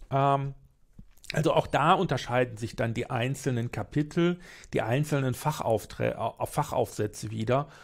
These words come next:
von ihrer, naja, von ihrem Abstraktionsgrad, Schrägstrich, von ihrer Praxisnähe. Das ist ja quasi so ein, ein, sind also zwei Antagonisten. Entweder ich mache es möglichst,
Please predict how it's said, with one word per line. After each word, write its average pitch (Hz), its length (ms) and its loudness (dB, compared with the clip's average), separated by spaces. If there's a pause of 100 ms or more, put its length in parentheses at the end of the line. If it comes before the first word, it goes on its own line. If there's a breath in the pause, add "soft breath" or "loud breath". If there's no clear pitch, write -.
(160 loud breath)
von 143 480 0
ihrer, 123 640 2
naja, 127 260 2
von 156 220 -2
ihrem 151 280 4
Abstraktionsgrad, 147 1400 2
Schrägstrich, 139 840 0
von 143 300 0
ihrer 123 260 4
Praxisnähe. - 920 -6
Das - 200 -10
ist 117 120 -10
ja 110 100 -2
quasi 104 380 -4
so 104 260 -2 (440 loud breath)
ein, 120 240 -2
ein, 110 460 -4
sind 123 180 2
also 127 180 4
zwei 127 240 2
Antagonisten. 131 680 2
Entweder 123 280 2
ich 113 120 0
mache 120 220 0
es - 120 -6
möglichst, 123 540 0